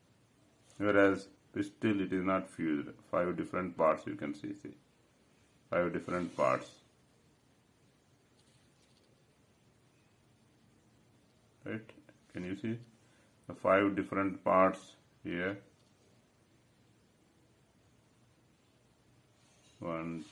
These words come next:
two, three, four. Right?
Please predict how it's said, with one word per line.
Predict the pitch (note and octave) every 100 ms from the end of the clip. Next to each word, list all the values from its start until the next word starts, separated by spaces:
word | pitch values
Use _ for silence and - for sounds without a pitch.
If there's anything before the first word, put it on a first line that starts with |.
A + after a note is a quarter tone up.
| - -
two, | E2+ E2 D#2+ D#2 -
three, | - D#2+ D#2+ D#2
four. | - D#2 C#2 - - - _ - - - - - -
Right? | A#2